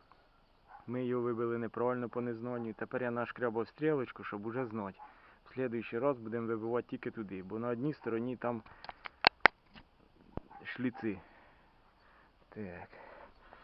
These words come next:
Наварив я вилочку. Ось оцю наполовинку муфту.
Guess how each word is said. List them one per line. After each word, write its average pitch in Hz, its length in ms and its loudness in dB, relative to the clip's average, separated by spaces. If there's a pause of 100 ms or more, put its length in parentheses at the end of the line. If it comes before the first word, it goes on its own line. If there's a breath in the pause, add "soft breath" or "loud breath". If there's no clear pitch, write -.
(1000 loud breath)
Наварив 120 560 4
я 110 140 4
вилочку. 104 640 0 (1080 loud breath)
Ось - 220 -12
оцю 120 200 -4
наполовинку 113 800 2
муфту. 113 440 -2